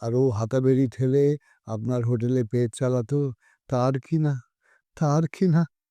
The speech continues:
হায়, হায়, হায়, সবই বরাত।" বেচু বলিল, "কেন হলো কিছু শুনলেন নাকি? টাকা ঘুষ টুস দিয়েছিল নিশ্চয়ই। টাকার ব্যাপার নেই এর মধ্যে, হেড অফিসের বোর্ড থেকে নাকি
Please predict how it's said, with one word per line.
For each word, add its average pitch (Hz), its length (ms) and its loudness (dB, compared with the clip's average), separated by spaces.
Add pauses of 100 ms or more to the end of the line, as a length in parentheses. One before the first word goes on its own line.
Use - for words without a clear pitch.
(400)
হায়, 120 320 -4
হায়, 110 360 -10
হায়, 117 180 -16 (300)
সবই 156 420 4
বরাত।" 113 420 -2 (920)
বেচু 135 360 4
বলিল, 143 340 4 (3000)
"কেন 170 280 4
হলো 180 280 2
কিছু 180 260 -2
শুনলেন 190 440 2
নাকি? 113 380 0 (460)
টাকা 123 280 -4
ঘুষ 127 280 0
টুস 160 200 0
দিয়েছিল 170 400 2 (100)
নিশ্চয়ই। 147 460 -4 (440)
টাকার 120 400 -4
ব্যাপার 131 420 -2
নেই 139 260 2
এর 131 140 2
মধ্যে, 104 460 -4 (420)
হেড 127 160 2
অফিসের 139 420 2
বোর্ড 123 320 0
থেকে 139 220 2
নাকি 131 440 -2